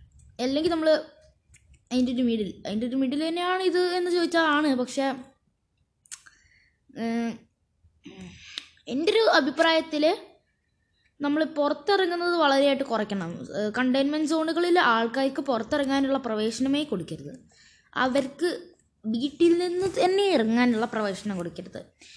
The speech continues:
കണ്ടെയ്ൻമെന്റ് സോൺ ആക്കുന്നതിൻ്റെ ഒരു തൊട്ട് മുന്നേ ഏറ്റവും അവർക്കൊരു സമയം കൊടുക്കുക, ഓരോരുത്തർക്ക് ഒരു ലോട്ട് കൊടുക്കുക, ആൾക്കാർക്ക് പുറത്തിറങ്ങാൻ. ഏം, അതായത് യു എ ഇയും പല മിഡിൽ ഈസ്റ്റിലുള്ള പല കൺട്രീസും ചെയ്തതെന്ന് വെച്ചാൽ, ഏഹ്, വന്ന് ലോക്ക്ഡൗൺ വന്നപ്പോഴത്തേക്ക് എല്ലാവർക്കും പുറത്ത് പോകണമെങ്കിൽ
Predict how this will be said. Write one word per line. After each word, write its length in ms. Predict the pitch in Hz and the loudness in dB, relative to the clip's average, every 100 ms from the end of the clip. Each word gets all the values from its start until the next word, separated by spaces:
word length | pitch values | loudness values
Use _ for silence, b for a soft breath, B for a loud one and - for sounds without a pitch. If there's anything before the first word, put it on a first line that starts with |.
| B | B
കണ്ടെയ്ൻമെന്റ് 500 | 269 269 277 294 311 | 0 2 0 0 0
സോൺ 180 | 330 330 | 2 4
ആക്കുന്നതിൻ്റെ 640 | 294 269 - 294 302 302 311 | 4 4 0 -2 0 0 0
ഒരു 300 | 285 285 285 | 0 -2 -2
തൊട്ട് 240 | 269 - | -6 -2
മുന്നേ 500 | 311 294 277 285 285 - | -2 0 0 -2 -4 -6
ഏറ്റവും 260 | 220 269 | -6 0
അവർക്കൊരു 340 | 247 233 254 233 | 0 0 -2 -4
സമയം 320 | 226 214 247 | -2 0 0
കൊടുക്കുക, 300 | 226 196 190 | 0 -2 0
ഓരോരുത്തർക്ക് 600 | 208 190 196 208 226 226 | 0 2 0 0 0 0
ഒരു 280 | 240 240 233 | 0 2 2
ലോട്ട് 420 | 214 196 226 233 | 2 0 0 0
കൊടുക്കുക, 600 | 247 180 160 170 262 - _ B B B B B | -2 -2 -4 -4 -4 -8 _ B B B B B
ആൾക്കാർക്ക് 360 | 247 262 269 | 4 4 0
പുറത്തിറങ്ങാൻ. 520 | 269 240 233 269 254 - | 0 -2 0 -2 -2 -2
ഏം, 440 | 196 202 202 185 - - _ | 0 0 0 -6 -12 -20 _
അതായത് 280 | 262 311 330 | 0 2 2
യു 380 | 277 240 269 330 | 0 2 2 6
എ 40 | |
ഇയും 400 | 359 370 392 403 403 | 8 10 8 6 2
പല 180 | 277 302 | 2 4
മിഡിൽ 320 | 262 240 277 | 2 2 0
ഈസ്റ്റിലുള്ള 400 | 277 294 285 277 | -2 -2 0 0
പല 180 | 269 262 | 0 0
കൺട്രീസും 380 | 277 220 226 233 | 0 0 -2 -4
ചെയ്തതെന്ന് 560 | 226 180 214 196 170 156 | -6 -2 -2 -2 -6 -10
വെച്ചാൽ, 260 | 147 147 262 - _ b b b b b b | -8 -6 -8 -10 _ b b b b b b
ഏഹ്, 180 | 285 302 | -2 0
വന്ന് 420 | 302 311 269 277 | 0 -2 -2 2
ലോക്ക്ഡൗൺ 380 | 294 302 330 392 | 2 2 2 2
വന്നപ്പോഴത്തേക്ക് 540 | 370 302 302 269 285 | 2 0 -2 -4 -2
എല്ലാവർക്കും 600 | 339 320 240 277 311 320 | -2 0 0 0 0 -4
പുറത്ത് 340 | 359 254 240 330 | -4 -4 -4 -4
പോകണമെങ്കിൽ 580 | 285 226 226 233 285 | -2 0 2 2 2